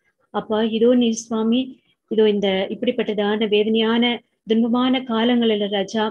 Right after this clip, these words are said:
இதை அனுமதிக்கிறீர் என்றால் ஏதோ ஒரு சித்தம் இருக்கிறது என்பதை நாங்கள் உணர்ந்து கொள்கிறோம் தகப்பனே. அந்த சித்தத்தை உணர்ந்து கர்த்தாவே, அதற்கு நாங்கள் எங்களை ஒப்பு கொடுத்து கர்த்தாவே, அதன்படி நாங்கள் வாழ்வதற்கு எங்களை நீங்க வழி நடத்துங்க சுவாமி.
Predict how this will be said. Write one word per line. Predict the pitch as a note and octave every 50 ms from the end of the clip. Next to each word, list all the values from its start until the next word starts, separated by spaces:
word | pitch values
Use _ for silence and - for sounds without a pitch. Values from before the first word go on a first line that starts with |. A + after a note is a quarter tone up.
| - _ _ _ _ _ _ _ _ _ _
இதை | - A3+ G3+ A3 G#3+
அனுமதிக்கிறீர் | G3+ G3 A3 A#3+ B3+ C4+ C4+ C4+ - B3+ C4+ C4+ C4
என்றால் | A#3 A3 G3+ A#3 A3 A3 G#3+ - -
ஏதோ | A3 A3 B3 B3+ C4+
ஒரு | C4+ B3 A3
சித்தம் | - - G#3+ - - C4 A#3+
இருக்கிறது | A3+ A3+ A#3 A#3 C4 B3+ B3+ B3+
என்பதை | A#3 G#3+ G#3 G#3+ G#3
நாங்கள் | G3 G3+ F#3+ G3 G3 G3
உணர்ந்து | F#3+ G3 G3+ A3 A3+ A#3+ B3
கொள்கிறோம் | A#3+ G#3 G3 F#3+ G3+ G3+ G3 G3+
தகப்பனே. | G3+ G3 F#3+ F#3+ G3 G#3 G3 G3+ G#3+ G#3+ - _ _ _ _ _ _ _ _
அந்த | G#3 G#3+ G#3+
சித்தத்தை | G#3 G#3 A#3+ A3 - C#4 B3+ C4+ C4+ B3
உணர்ந்து | G#3 A3 A3 A#3+ B3 B3+ C4+ C4+
கர்த்தாவே, | C4 A3 A3 A3+ G#3+ G#3+ G#3+ G#3 A3 A3 A3
அதற்கு | - G3 F#3+ F#3+ F#3+ - G3+
நாங்கள் | G3+ G3 G3 G3+ G3+
எங்களை | G3+ G3 G#3 G#3+ A3 A3
ஒப்பு | A3 G#3+ - C4
கொடுத்து | C4 C4 A3 A3+ - A#3+ A#3
கர்த்தாவே, | A3+ G#3+ G#3 - G#3+ G#3 G#3 A3+ A3+ - - _ _ _ _ _ _ _ _ _ _ _
அதன்படி | - G#3+ G#3+ A3 A#3+ B3+ B3 C#4
நாங்கள் | B3+ A#3+ A3 A3 G#3+ G3+
வாழ்வதற்கு | G#3+ G#3+ G#3+ A3 A#3+ B3+ A#3+ B3+ B3 B3+ B3+ - C4+
எங்களை | A#3+ G#3+ G3+ G3 G3
நீங்க | F#3+ G3+ G3 G3+ G3+
வழி | F#3+ F#3 G3
நடத்துங்க | F#3+ G3+ F#3+ - - - F#3+ G3 F#3+
சுவாமி. | - - - G3 F#3+ G3 G3 G3+